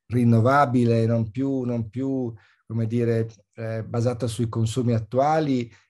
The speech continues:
e con i tassi di inquinamento attuali. Ed oggi è possibile, è possibile che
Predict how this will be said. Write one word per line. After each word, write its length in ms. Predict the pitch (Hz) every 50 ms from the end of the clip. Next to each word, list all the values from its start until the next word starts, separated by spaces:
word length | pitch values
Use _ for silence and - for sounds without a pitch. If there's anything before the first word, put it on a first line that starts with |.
| _
e 240 | - - 117 120 117
con 260 | 117 - 123 117 113 101 -
i 160 | 123 113 110
tassi 380 | - 135 147 143 - - 127
di 80 | 117 113
inquinamento 520 | 110 110 - 113 107 107 107 107 101 98
attuali. 300 | 104 101 104 113 107 110
Ed 100 | 117 120
oggi 200 | 156 180 180 165
è 80 | 151 110
possibile, 540 | - 123 110 - - 196 165 117 117 101 107
è 40 | 107
possibile 420 | - 117 113 165 165 160 160 143
che 260 | 117 139 135 127 120